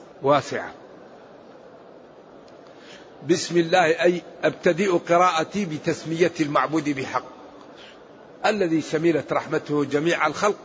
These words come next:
وخص المؤمنين برحمة خاصة. يا أيها الناس، يا لنداء البعيد، ولا يعمل محذوف إلا هي من أدوات النداء.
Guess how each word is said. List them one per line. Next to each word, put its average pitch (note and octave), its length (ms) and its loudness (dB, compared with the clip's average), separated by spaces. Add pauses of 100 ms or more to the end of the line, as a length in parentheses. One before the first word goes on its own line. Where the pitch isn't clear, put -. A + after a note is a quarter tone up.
(460)
وخص F3+ 400 0
المؤمنين D#3+ 640 0
برحمة C3+ 400 0
خاصة. B2+ 480 -4 (1040)
يا E3+ 360 4
أيها D3+ 280 -2
الناس، C3 420 -4
يا F#3 260 4 (340)
لنداء D#3+ 480 2
البعيد، C#3 440 -2 (2000)
ولا E3 340 4
يعمل E3 480 4
محذوف D#3+ 540 4
إلا E3 280 2
هي D#3 200 0
من D3+ 140 0
أدوات D3 420 2
النداء. C3+ 460 -2